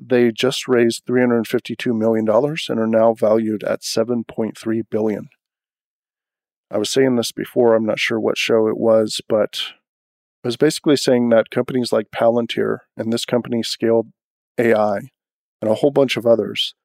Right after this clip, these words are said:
their whole thing is not generating new A I. It's making A I usable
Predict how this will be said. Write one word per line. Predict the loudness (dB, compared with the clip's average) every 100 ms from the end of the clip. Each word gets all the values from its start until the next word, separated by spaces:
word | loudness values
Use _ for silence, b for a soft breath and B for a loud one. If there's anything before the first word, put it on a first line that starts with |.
| _ _ 0
their | 0
whole | 2 0 2
thing | 0 0 0 -8 _ _ _ _ _ _ _ _ _
is | -2 0 2
not | 2 2
generating | 0 0 2 2 2 -2 -2
new | 0 0 2
A | 2 2
I. | 0 -2 -10 _ _ _ _ _ -4
It's | -4 -6 -10 -12 _ -12
making | -4 0 0 0 0 0 0
A | 2 6
I | 6 4
usable | 0 -4 -2 -6 -8 -16